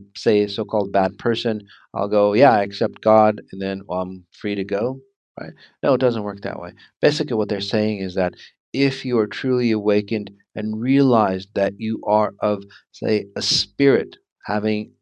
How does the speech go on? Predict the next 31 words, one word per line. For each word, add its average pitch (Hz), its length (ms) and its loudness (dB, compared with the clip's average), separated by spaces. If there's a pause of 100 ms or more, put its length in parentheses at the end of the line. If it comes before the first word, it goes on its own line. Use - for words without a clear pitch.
(220)
a 92 80 -8
human 117 400 -6
experience 104 680 -4
here, 90 340 -8 (680)
right? - 220 -14 (680)
All 117 300 4
the 113 160 0
awarenesses, 104 680 -4 (140)
all 98 220 -2
the 95 100 -6
good, 101 420 -2 (120)
all 95 180 -2
the 92 80 -4
bad 87 520 -2
that 85 280 -4
you 92 120 -14
think - 600 -6 (280)
has, 90 300 -2
say, 85 280 -6 (160)
described 87 720 -6
you 78 280 -12 (320)
gets - 200 -8
eliminated, 82 720 -6 (240)
and 82 160 -10
you 80 140 -12
see - 340 -8
the 85 100 -10
beauty, 80 460 -10
the 78 140 -10
grandness 73 540 -8
of 82 120 -20